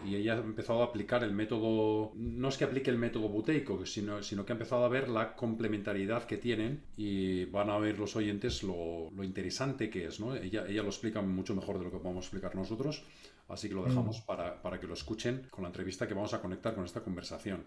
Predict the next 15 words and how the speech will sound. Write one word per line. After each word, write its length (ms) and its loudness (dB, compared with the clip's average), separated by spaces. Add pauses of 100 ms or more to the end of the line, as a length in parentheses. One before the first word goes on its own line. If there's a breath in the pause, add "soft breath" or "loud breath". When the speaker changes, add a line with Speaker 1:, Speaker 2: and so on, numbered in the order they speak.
(480 soft breath)
Speaker 1:
Pero 140 2
yo 60 2
creo 120 4
que 80 2
Speaker 2:
Sí. 40 6
Speaker 1:
sería 180 2
interesante 840 0 (560 loud breath)
hablar, 520 4
y 100 -4
te, 80 -4
y 120 -4
puedo 200 2
empezar 360 4
yo 160 6
quizá 420 4